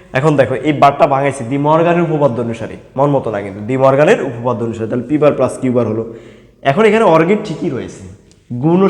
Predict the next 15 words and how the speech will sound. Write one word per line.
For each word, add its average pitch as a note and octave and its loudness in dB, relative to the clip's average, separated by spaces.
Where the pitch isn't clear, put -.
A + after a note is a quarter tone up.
সরে C3+ -2
গেছে, F#2 -10
মানে D#3+ -4
গুণকে C3+ -6
আমরা C#3 0
ভ্যানিশ A#2+ -8
করে A#2 -6
ফেলেছি A2 -6
ডি C#3 2
মর্গান C#3 4
উপপাদ্য C3 -2
অ্যাপ্লাই A#2 -4
করে। F3 -6
এখন G#3+ 0
দেখো, A#2 -4